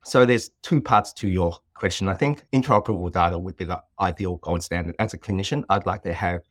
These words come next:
all my patients' data available in one s-, source. As a hospital practitioner, that would be in our electronic medical record. Just having to look in one place and having the data available would make my life as a clinician much easier.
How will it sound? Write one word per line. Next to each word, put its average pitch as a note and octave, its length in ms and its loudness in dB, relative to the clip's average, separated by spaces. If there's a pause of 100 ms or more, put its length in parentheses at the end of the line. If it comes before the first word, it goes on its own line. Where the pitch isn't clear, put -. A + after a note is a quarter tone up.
(180)
all G#2 180 4
my G2+ 160 2
patients' F2 400 -4
data F2 280 -2
available F2+ 400 -6
in F2 80 -6
one F2+ 220 -2
s-, - 200 -10
source. - 420 -4 (540)
As G#2+ 140 -6
a F#2 260 2 (140)
hospital F#2+ 480 -4
practitioner, F2 520 -4
that F#2 140 -4
would F#2 120 -8
be F2+ 120 -4
in E2 80 -4
our E2+ 220 -2
electronic E2+ 420 -6
medical F2 320 -4
record. E2 380 -6 (380)
Just B2+ 160 -2
having G#2+ 220 -2
to - 80 -14
look F2+ 180 -8
in F#2 120 -6
one F#2 220 -6
place - 260 -6
and F2 120 -6
having F#2 260 -6
the E2+ 100 -10
data E2+ 400 0
available F2 560 -10 (140)
would A2 180 -4
make G2+ 220 -4
my F2+ 160 0
life F2 240 -4
as F2 140 -14
a - 40 -20
clinician F#2 440 -4
much F2+ 340 -6
easier. F2 500 -4